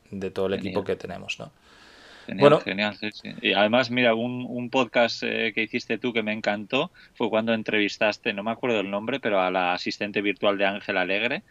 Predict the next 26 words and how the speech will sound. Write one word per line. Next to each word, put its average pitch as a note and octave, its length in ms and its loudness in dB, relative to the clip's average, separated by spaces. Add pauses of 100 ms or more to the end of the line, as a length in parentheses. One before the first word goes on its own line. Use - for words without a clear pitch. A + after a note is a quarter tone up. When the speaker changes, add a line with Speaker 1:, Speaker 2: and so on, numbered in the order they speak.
Speaker 1:
Se - 180 0
llama A2 160 8
Speaker 2:
Por - 60 -
Speaker 1:
María, B2 280 10
Speaker 2:
ejemplo, G#2 220 8
es G2 40 -10
Speaker 1:
María A2 280 8
Santamaría. F#2+ 600 2 (180)
Speaker 2:
Sí. G#2 200 -4
Speaker 1:
Sí, - 0 -
sí, G2 160 -6
Speaker 2:
Sí, B2 140 -2
Speaker 1:
sí. A#2 60 2
Speaker 2:
pues G2+ 180 -2
me, F#2+ 320 2
me, F#2+ 240 -2
me G2 180 -10
encantó, F#2 460 -6
la F2 120 -2
verdad, F2 180 -2
es - 100 -14
que - 140 -12
ese, E2 500 -8
ese F2+ 220 -6
capítulo B2 500 -2
y, B2 80 2